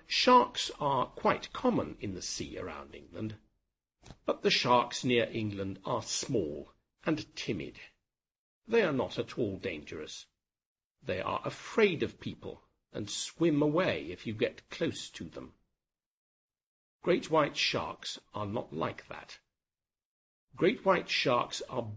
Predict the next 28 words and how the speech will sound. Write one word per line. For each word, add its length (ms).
big 380
and 140
have 340
teeth. 500
They 160
are 80
the 120
sort 340
of 80
sharks 500
that 300
eat 300
people. 420
No 180
one 420
had 280
ever 280
seen 560
a 80
great 440
white 400
shark 600
in 160
the 80
sea 480
near 300
England 500
before. 440